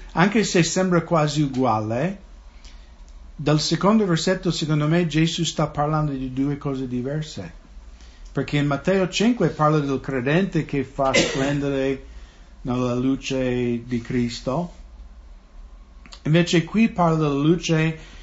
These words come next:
che non è lascia-, non lascia niente di nascosto.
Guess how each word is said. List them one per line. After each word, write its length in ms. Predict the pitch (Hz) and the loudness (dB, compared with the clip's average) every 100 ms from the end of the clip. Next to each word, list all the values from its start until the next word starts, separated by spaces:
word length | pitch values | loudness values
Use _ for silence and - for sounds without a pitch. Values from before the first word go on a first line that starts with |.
| - - | -20 -10
che 440 | - 143 143 143 - - - - | 0 0 0 -4 -10 -20 -20 -10
non 240 | 139 143 | -2 2
è 100 | 156 | 2
lascia-, 520 | 151 139 - 151 143 120 | 2 0 0 0 0 -4
non 340 | 127 143 151 | -6 -2 0
lascia 340 | 151 151 - | 0 0 -2
niente 440 | 139 139 147 151 147 | -2 0 0 -2 -2
di 160 | 131 | -2
nascosto. 920 | 131 120 - - 127 120 - - - | -2 -2 -4 -6 -6 -6 -10 -10 -12